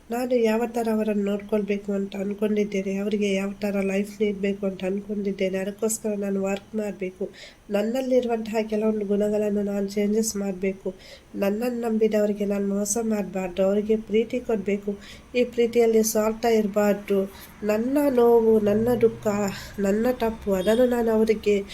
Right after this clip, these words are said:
ಅವರ ಮೇಲೆ ಹಾಕ್ಬಾರ್ದು, ನಾನು ಬದಲಾಗ್ಬೇಕು ಅಂತ ನಿಮ್ಮ ವ್ಯಕ್ತಿ ಖಂಡಿತವಾಗಿಯೂ ಬದಲಾಗ್ತಾರೆ. ಕೆಲವರು ಸ್ವಲ್ಪ ಸ್ವಲ್ಪ ಚೇಂಜಸ್ ಆಗ್ತಾ ಇದ್ದಾರೆ, ನಿಮಗೆ ಗೊತ್ತಾಗ್ತಾ ಇರ್ಬೋದು ನಿಮ್ಮ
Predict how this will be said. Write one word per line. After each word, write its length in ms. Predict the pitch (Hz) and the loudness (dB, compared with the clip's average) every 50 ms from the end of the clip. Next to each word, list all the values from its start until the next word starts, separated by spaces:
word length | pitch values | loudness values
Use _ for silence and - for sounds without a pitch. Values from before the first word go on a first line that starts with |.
| - - - - 208 | -16 -16 -10 -4 0
ಅವರ 180 | 208 214 226 226 | 2 4 4 4
ಮೇಲೆ 300 | 226 220 220 214 214 208 | 4 4 4 4 4 2
ಹಾಕ್ಬಾರ್ದು, 840 | 208 208 202 208 214 208 - - 190 202 202 202 185 185 196 196 185 185 208 | 2 0 -2 -4 -4 -4 -8 -8 -4 -4 -4 -4 -2 0 2 2 2 2 0
ನಾನು 420 | 202 202 208 233 247 269 262 247 240 | -2 0 0 2 6 8 8 8 6
ಬದಲಾಗ್ಬೇಕು 800 | - 202 196 208 214 220 220 214 202 190 190 202 196 - 208 202 | 4 2 2 2 4 4 4 2 0 -2 -2 -2 -2 -2 0 0
ಅಂತ 240 | 196 202 196 - 196 196 - - - - - - - - | 0 0 0 -2 -4 -6 -6 -10 -18 -20 -20 -18 -2 2
ನಿಮ್ಮ 160 | 214 208 214 | 2 2 4
ವ್ಯಕ್ತಿ 320 | 208 208 208 208 - 214 214 | 2 0 0 0 0 0 0
ಖಂಡಿತವಾಗಿಯೂ 800 | 214 208 196 220 220 247 247 - 254 240 240 220 202 226 220 208 | 0 0 -2 0 -2 -2 -2 -2 0 2 2 4 6 6 6 6
ಬದಲಾಗ್ತಾರೆ. 880 | 208 196 190 202 208 220 214 214 208 - - - 214 208 208 208 202 202 202 - - - - - - - | 4 2 2 4 4 4 2 2 -2 -4 -2 0 2 2 4 2 2 0 -2 -8 -20 -20 -20 -20 -12 -2
ಕೆಲವರು 420 | - 220 220 220 226 233 233 233 226 226 226 - - - - - - - - - | 2 4 6 6 8 6 6 4 2 0 -2 -8 -16 -20 -20 -20 -20 -20 -12 -4
ಸ್ವಲ್ಪ 260 | - - 226 226 226 233 | 2 4 4 4 4 4
ಸ್ವಲ್ಪ 300 | 220 - 233 226 226 233 | 4 4 4 4 4 2
ಚೇಂಜಸ್ 540 | 226 226 - 220 214 214 220 226 220 220 220 | 0 2 2 2 2 4 4 2 2 2 0
ಆಗ್ತಾ 280 | 208 208 208 - 226 | 0 -2 0 2 4
ಇದ್ದಾರೆ, 380 | 220 220 196 208 208 208 208 208 | 4 4 4 4 4 4 4 2
ನಿಮಗೆ 280 | 202 208 208 202 202 190 | 2 2 2 2 2 0
ಗೊತ್ತಾಗ್ತಾ 520 | 196 196 196 - 214 220 220 220 - 233 | 0 -2 -4 -2 -2 -2 -2 0 2 4
ಇರ್ಬೋದು 480 | 226 220 214 190 196 208 208 190 202 202 | 4 4 4 4 2 2 2 4 4 4
ನಿಮ್ಮ 260 | 196 208 202 202 | 4 4 2 2